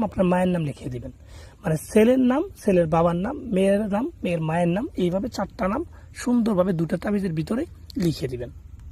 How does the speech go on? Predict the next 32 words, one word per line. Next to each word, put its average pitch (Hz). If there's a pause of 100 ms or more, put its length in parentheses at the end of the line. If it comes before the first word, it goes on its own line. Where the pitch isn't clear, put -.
(960)
তো -
লিখে 202
দেওয়ার 226 (100)
পর 214 (460)
তাবিজটাকে 202 (320)
কা-, 135
মানে 165
হরিণের 170
চামড়াটাকে 202
কালো 220
কাপড় 202
দিয়ে 196
পেঁচাবেন। 143 (760)
পেঁচানোর 247
পর 185 (1200)
একটা 220
চামড়া 214 (240)
বা 175
একটা 180
তাবিজ 196 (280)
আপনার 202
ঘরের 160
এক 165
কোণাতে 226
বেঁধে 156
দিবেন, 123 (320)
যে 175
কোনো 180
একটা 180
কোণায় 285 (520)
বেঁধে 156
দিবেন 127